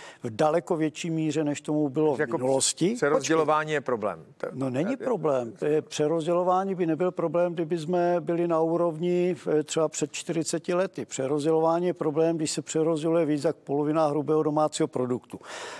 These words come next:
Speaker 1: A protože se přerozděluje prostřednictvím politických nástrojů a prostřednictvím rozhodnutí politiky,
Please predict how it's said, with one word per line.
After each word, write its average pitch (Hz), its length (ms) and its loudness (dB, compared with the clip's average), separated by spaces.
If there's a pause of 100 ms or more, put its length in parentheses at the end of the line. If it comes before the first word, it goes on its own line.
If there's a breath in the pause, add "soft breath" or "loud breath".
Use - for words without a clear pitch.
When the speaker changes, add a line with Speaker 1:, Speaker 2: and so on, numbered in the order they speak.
(100)
Speaker 1:
A 123 100 -6
protože 190 260 -2
se 220 160 0
přerozděluje 175 720 0
prostřednictvím 160 880 -2
politických 151 840 -2
nástrojů 120 720 -2
a 175 60 2
prostřednictvím 165 760 -2
rozhodnutí 151 580 2
politiky, 131 880 -2